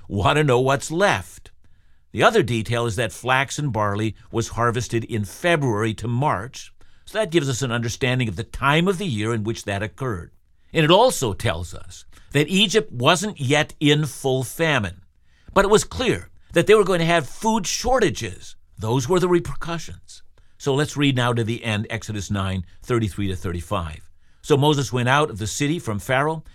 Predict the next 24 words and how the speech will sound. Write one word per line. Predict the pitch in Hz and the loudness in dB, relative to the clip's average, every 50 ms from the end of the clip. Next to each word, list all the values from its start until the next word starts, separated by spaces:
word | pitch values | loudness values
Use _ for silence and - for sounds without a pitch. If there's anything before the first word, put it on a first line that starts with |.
| - - - | -16 -8 -6
and | 113 | -6
stretched | 104 - 151 151 151 - 160 | -2 0 2 0 2 2 2
out | 151 143 | 2 2
his | 143 127 - | 2 0 0
hand | 127 139 147 160 156 120 | 0 0 0 0 0 -2
to | 135 | -2
the | 120 117 | -4 -4
Lord, | 113 107 117 135 156 175 185 156 - - - - - | -2 -2 0 2 2 0 0 -4 -8 -16 -18 -8 -4
and | 123 127 | -2 -2
the | 127 | 0
thunder | - - 165 185 196 202 180 | 2 2 2 2 4 4 4
and | 156 135 | 4 2
the | 131 | 2
hail | 123 139 143 135 139 | 2 2 2 2 0
ceased, | 127 - - - 175 117 95 87 - 113 | -2 -4 -4 -4 -2 -2 -2 -4 -4 -4
and | 101 113 | -2 -2
the | 110 | 0
rain | 113 135 156 170 175 | 0 0 0 2 2
no | 170 170 160 | 2 2 2
longer | 151 143 151 156 135 151 | 4 2 2 2 0 -2
poured | - - - - 143 139 135 | -4 -4 -4 -2 0 0 0
upon | - - 120 120 120 117 | 0 -2 -4 -4 -2 -2
the | 110 107 98 | -2 -4 -4
earth. | 92 95 87 80 - - - | -6 -8 -10 -12 -16 -20 -20